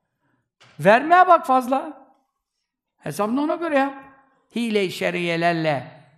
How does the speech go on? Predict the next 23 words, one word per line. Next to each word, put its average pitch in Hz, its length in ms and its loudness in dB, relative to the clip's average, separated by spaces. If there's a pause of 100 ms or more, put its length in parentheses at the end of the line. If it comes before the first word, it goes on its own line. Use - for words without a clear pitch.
(1300)
Yoksa 214 260 -6
tam 190 220 -2
sene 185 360 -6
dolmadan, 175 720 -4 (720)
şimdi 170 300 -12
size 170 260 -10
de 165 100 -6
bir 151 60 -12
şey 165 140 -10
söyleyip 175 360 -10
de 175 40 -10
yol 160 280 -6
öğretmeyelim 156 600 -6
yani 143 320 -6
de. 139 340 -6 (640)
Hı-, - 240 -14
hı-, - 140 -8
hırsızlığı, 165 680 -10 (320)
hırsızlara 175 520 -6
yol 175 180 -4
açmayalım 180 560 -2 (100)
<laughs> - 0 -
yani. 185 540 0